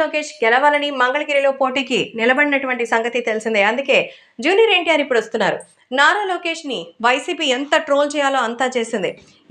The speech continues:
ఇన్నేళ్లలో వైసీపీ ఎన్ని అవమానాలు పాలు చేయాలో చేసింది. మరైతే ఎవరైనా సరే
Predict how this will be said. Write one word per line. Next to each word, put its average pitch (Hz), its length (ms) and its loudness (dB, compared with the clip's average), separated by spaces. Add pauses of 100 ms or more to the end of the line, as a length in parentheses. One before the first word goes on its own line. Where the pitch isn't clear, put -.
ఇన్నేళ్లలో 320 540 2 (120)
వైసీపీ 294 420 0 (120)
ఎన్ని 294 160 2 (100)
అవమానాలు 302 540 2
పాలు 247 260 4
చేయాలో 233 300 -4 (100)
చేసింది. 202 360 -4 (420)
మరైతే 320 360 2 (420)
ఎవరైనా 359 440 0
సరే 285 160 0